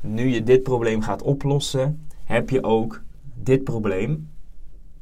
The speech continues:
En dat kun je oplossen met de aanbieding die we in deze video hebben. Dus daarmee kun je mensen helemaal framen dat ze ook je volgende product nog nodig hebben. Omdat je dat in die video op de juiste manier, eh, kan doen.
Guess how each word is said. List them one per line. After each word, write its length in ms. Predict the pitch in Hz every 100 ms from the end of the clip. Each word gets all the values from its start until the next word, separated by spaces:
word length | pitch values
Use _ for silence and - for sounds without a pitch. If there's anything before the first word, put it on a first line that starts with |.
| - -
En 120 | 131
dat 200 | 123 131
kun 120 | -
je 100 | 127
oplossen 420 | 120 113 117 - 113
met 100 | 104
de 60 |
aanbieding 460 | 101 104 104 104 104
die 80 | 104
we 60 |
in 80 | 101
deze 200 | 98 101
video 280 | 127 151 -
hebben. 320 | 101 - - - - - -
Dus 180 | 123 -
daarmee 600 | 123 131 127 123 117 - - - -
kun 180 | - 127
je 80 | 123
mensen 320 | 120 113 104
helemaal 280 | 117 135 104
framen 680 | - - 120 135 151 175 - - - -
dat 160 | 104
ze 140 | - -
ook 180 | 131
je 100 | 131
volgende 360 | 113 123 123 120
product 260 | 120 113 117
nog 140 | 113
nodig 340 | 131 147 113
hebben. 180 | 101 95
Omdat 160 | 104 -
je 60 |
dat 140 | 110 -
in 120 | 117
die 120 | 107
video 380 | 110 117 107 107
op 140 | 101
de 60 | 104
juiste 340 | 101 104 -
manier, 360 | 104 98 101 101
eh, 120 | - 92 95
kan 220 | 95 95
doen. 240 | 104 147